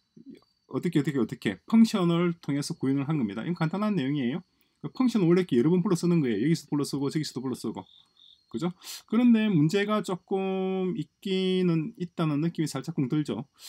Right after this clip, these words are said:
어, 제가 보기에는 그렇게 큰 문제는 없어 보입니다만 깔끔하게 잘 작성한 듯한데, 어쨌거나 이걸 좀 바꿔보자는 겁니다. 어떻게 바꾸느냐니까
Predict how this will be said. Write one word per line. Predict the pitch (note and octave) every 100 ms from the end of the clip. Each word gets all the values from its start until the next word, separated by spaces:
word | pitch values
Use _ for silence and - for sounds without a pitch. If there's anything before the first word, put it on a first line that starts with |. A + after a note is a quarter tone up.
| - -
어, | C#3
제가 | - C#3 D#3
보기에는 | D#3+ C#3+ B2+
그렇게 | B2 - -
큰 | - F3+
문제는 | C#3+ C#3
없어 | G#2 -
보입니다만 | B2+ C3 A2 G#2 A2+ C#3+ _ _
깔끔하게 | - A#2+ D3 C3+ G2 G2 -
잘 | B2 B2 A#2+
작성한 | - C3+ D3+ C3+ C#3 C3
듯한데, | B2 _ _ - D3+ B2 F#2 - _ _ _ _
어쨌거나 | A#2+ D3+ - D3+
이걸 | E3+
좀 | D#3
바꿔보자는 | A#2 D#3+ F3 D#3 A#2
겁니다. | F#2+ F2 E3+ E3+
어떻게 | A#2 - E3+
바꾸느냐니까 | D#3+ E3+ E3 C#3+ B2 A#2 E3 F#3